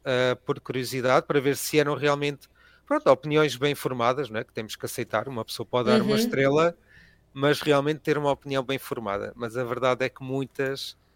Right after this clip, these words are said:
Speaker 1: muitos comentários é realmente a dizer: ah, havia um que eu até escrevi aqui que dizia, "Too much queerness", eh,
Speaker 2: Uhum.
Speaker 1: e eu não sei onde é que eles andaram nas temporadas anteriores
Speaker 2: <laughs>
Speaker 1: para chegarem a
Speaker 2: Exato.
Speaker 1: esta e acharem isso estranho, mas ok.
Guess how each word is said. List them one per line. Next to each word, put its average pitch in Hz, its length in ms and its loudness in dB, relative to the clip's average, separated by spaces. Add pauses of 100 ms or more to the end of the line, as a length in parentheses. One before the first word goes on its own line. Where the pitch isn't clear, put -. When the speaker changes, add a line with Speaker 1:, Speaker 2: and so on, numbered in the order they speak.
Speaker 1:
muitos 147 280 -4
comentários 110 760 -2
é 107 120 -2
realmente 110 500 -4
a 107 80 -4
dizer: 110 280 -4
ah, 117 300 4 (120)
havia 131 380 -2
um 139 100 -4
que - 100 -2
eu 131 40 2
até 131 120 0
escrevi 123 380 -4
aqui 147 200 -8
que - 100 -20
dizia, 113 280 -4 (540)
"Too 135 120 -2
much 139 340 2 (100)
queerness", 104 920 -4
eh, 107 360 -4 (220)
Speaker 2:
Uhum. 190 600 0
Speaker 1:
e - 40 -16 (500)
eu 123 100 2
não 131 120 4
sei 139 220 4 (200)
onde 139 160 2
é 135 40 0
que - 100 2
eles 135 120 4
andaram 139 380 6
nas 147 200 2
temporadas 139 640 4
anteriores 139 840 2 (140)
Speaker 2:
<laughs> 214 280 6
Speaker 1:
para 233 120 10
chegarem 160 400 8
a 156 100 6
Speaker 2:
Exato. 156 100 8
Speaker 1:
esta 170 200 6
e 180 40 4
acharem 160 420 4
isso - 180 -6
estranho, 101 420 -8
mas 113 180 -6
ok. 165 360 -6